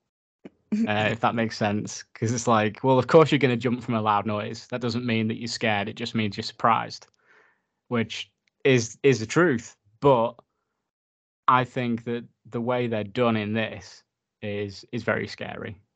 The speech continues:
Speaker 1: You know, you,
Speaker 2: Yeah,
Speaker 1: there's a
Speaker 2: I
Speaker 1: ton,
Speaker 2: feel
Speaker 1: there's a ton of, uh, jump scares,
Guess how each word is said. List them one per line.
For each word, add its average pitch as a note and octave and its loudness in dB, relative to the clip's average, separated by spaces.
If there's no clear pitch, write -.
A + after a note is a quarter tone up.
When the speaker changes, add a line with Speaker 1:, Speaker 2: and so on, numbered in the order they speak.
Speaker 1:
You A#2+ 0
know, G#2+ 0
you, A#2+ 0
Speaker 2:
Yeah, D#3+ 4
Speaker 1:
there's D#3+ 4
a - 0
Speaker 2:
I - 6
Speaker 1:
ton, E3+ 6
Speaker 2:
feel G3 8
Speaker 1:
there's D3 4
a D3+ 4
ton E3 2
of, C3 4
uh, C3 4
jump C3 0
scares, A#2+ 0